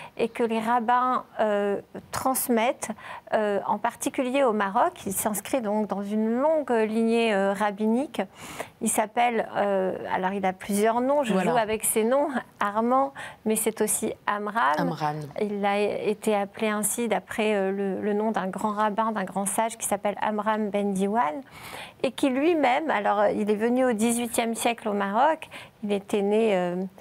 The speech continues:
Speaker 1: euh, à, à Hebron, donc il a, et, euh, il a été, euh, il, envoyé pour enseigner, euh, et c'est ce qu'il a fait. Dans, il a, il a enseigné dans, dans tout le Maroc, il a ouvert des écoles un peu partout.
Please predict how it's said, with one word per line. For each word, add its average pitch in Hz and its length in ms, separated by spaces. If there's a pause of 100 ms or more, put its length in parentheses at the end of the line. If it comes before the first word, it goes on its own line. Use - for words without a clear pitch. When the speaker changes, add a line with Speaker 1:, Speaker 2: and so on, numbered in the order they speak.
(300)
Speaker 1:
euh, 190 320
à, 180 540 (240)
à - 60 (160)
Hebron, 220 580 (400)
donc 208 340
il 208 100
a, - 280
et, 190 260
euh, - 800 (180)
il 190 160
a 190 100
été, 226 460
euh, 185 440
il, 190 340 (180)
envoyé 233 760 (120)
pour 262 260
enseigner, 220 640 (480)
euh, 196 360 (200)
et 247 140
c'est 233 140
ce 220 80
qu'il 240 160
a 226 120
fait. 285 260
Dans, 214 260
il 214 240
a, 208 160
il 220 140
a 220 460
enseigné 247 360
dans, 226 160
dans 214 180
tout 277 160
le 277 80
Maroc, 240 520
il 214 80
a 208 100
ouvert 220 220
des 220 180
écoles 226 280
un 220 100
peu 214 120
partout. 254 520